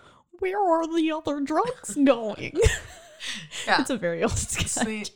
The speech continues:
Speaker 2: this
Speaker 1: It's
Speaker 2: guy,
Speaker 1: fucking funny.
Speaker 2: <laughs> he
Speaker 1: Sorry.
Speaker 2: just, everything is a question. And I had to stop watching it because I was like, "I can't
Speaker 1: That's
Speaker 2: fucking
Speaker 1: weird.
Speaker 2: listen to this guy."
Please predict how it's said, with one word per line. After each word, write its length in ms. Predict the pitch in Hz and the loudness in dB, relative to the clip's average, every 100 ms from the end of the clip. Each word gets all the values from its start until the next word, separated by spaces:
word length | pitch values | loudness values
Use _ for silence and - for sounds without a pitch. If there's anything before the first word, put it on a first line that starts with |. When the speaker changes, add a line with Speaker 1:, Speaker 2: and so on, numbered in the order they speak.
| - | -6
Speaker 2:
this 120 | 240 | 0
Speaker 1:
It's 80 | 269 | 0
Speaker 2:
guy, 240 | 285 285 | 2 2
Speaker 1:
fucking 300 | 262 240 220 - | 2 -4 -10 -18
funny. 400 | 165 - - - | -12 -4 -2 -2
Speaker 2:
<laughs> 100 | - | -4
he 160 | 254 202 | -6 -6
Speaker 1:
Sorry. 260 | - - 254 | -4 0 0
Speaker 2:
just, 100 | - - - - | 0 -12 -12 -6
everything 520 | 220 226 269 269 262 | -6 -4 -8 -10 -12
is 140 | 254 | -10
a 60 | 202 | -10
question. 680 | - - 226 - - 160 135 - - | -12 -14 -6 -6 -6 -8 -10 -14 -16
And 100 | 180 | -12
I 60 | |
had 180 | 190 202 | -12 -14
to 80 | - | -8
stop 360 | - - 214 202 | -8 -6 -8 -6
watching 300 | 202 - 196 | -8 -8 -8
it 140 | 151 | -10
because 220 | 151 185 | -12 -12
I 40 | 180 | -12
was 140 | 170 | -10
like, 160 | 151 - - | -12 -12 -16
"I 60 | - | -14
can't 220 | - 220 - - | -14 -20 -20 -12
Speaker 1:
That's 340 | 208 190 160 | -2 0 0
Speaker 2:
fucking 60 | - | -2
Speaker 1:
weird. 200 | 160 156 | -2 -2
Speaker 2:
listen 200 | 156 170 | -4 -10
to 60 | 139 | -16
this 160 | - - | -16 -8
guy." 280 | - 113 | -8 -8